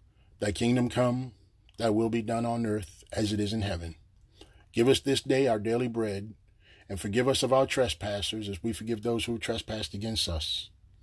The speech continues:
And lead us not into temptation, but deliver us from evil. Again, I want to thank you.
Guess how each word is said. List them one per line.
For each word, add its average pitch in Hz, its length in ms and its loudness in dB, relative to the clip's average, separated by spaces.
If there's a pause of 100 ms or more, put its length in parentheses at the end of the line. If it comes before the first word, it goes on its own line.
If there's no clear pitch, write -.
(1040)
And 104 140 -2
lead 131 160 6
us 127 120 4
not 135 200 4
into 147 240 4
temptation, 110 720 0 (260)
but 110 160 -4
deliver 110 380 0
us 110 80 -2
from 113 260 -2
evil. 80 300 -6 (2500)
Again, 113 340 4
I 107 80 4
want 113 240 0
to 104 60 -4
thank 135 340 0
you. 143 260 4